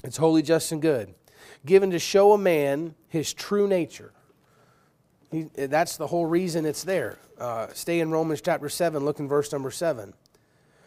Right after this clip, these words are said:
"What shall we say then? Is the law sin?" You see,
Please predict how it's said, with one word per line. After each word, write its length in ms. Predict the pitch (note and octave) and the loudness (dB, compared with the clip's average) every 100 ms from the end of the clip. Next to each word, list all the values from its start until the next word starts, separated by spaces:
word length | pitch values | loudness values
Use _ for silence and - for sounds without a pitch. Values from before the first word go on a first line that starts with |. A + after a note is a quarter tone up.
| _ - | _ -18
"What 240 | - F3+ F#3+ | -2 0 2
shall 240 | F#3+ E3+ | 2 2
we 120 | D#3+ | 2
say 280 | D#3 G#3+ A3+ | 0 2 4
then? 320 | D3+ G#2 F2 - _ _ _ _ _ _ | 2 -4 -10 -20 _ _ _ _ _ _
Is 240 | D#3+ D3 | -4 -2
the 100 | C#3 | 0
law 320 | C#3 C3+ C3+ A#2+ | 2 2 2 0
sin?" 420 | - C#3+ C#3+ G#3+ - _ _ _ _ _ _ _ _ _ _ _ _ _ _ _ _ _ _ _ _ _ _ _ _ _ _ _ _ _ _ - | -2 -2 -2 -6 -14 _ _ _ _ _ _ _ _ _ _ _ _ _ _ _ _ _ _ _ _ _ _ _ _ _ _ _ _ _ _ -18
You 80 | |
see, 380 | B2+ D#3 F#3 A#3 | -8 -4 -2 -4